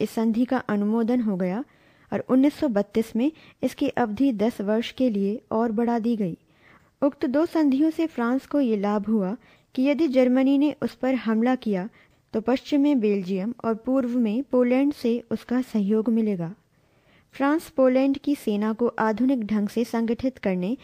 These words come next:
और युद्ध सामग्री द्वारा उसकी सहायता करने लगा।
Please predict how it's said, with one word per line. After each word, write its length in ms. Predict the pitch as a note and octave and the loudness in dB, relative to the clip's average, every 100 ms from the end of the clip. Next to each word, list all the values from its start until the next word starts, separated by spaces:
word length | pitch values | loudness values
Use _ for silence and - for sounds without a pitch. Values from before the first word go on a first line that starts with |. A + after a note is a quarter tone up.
| - - | -14 -4
और 100 | A3 | 0
युद्ध 280 | C4+ B3 D4+ | 0 0 -4
सामग्री 580 | - G3+ G#3+ A3+ A3+ B3 | -2 0 0 0 0 -2
द्वारा 400 | G3+ G3 F3 A#3+ - - _ _ B3+ | -2 -2 -2 -6 -10 -20 _ _ -4
उसकी 260 | C4 D#4 | -2 -2
सहायता 580 | D#4 A3 A3 B3+ B3+ C4+ | 0 0 0 0 0 0
करने 320 | A#3 F#3 G#3 | 0 -2 0
लगा। 300 | G#3+ G3 F3 | -2 -2 -6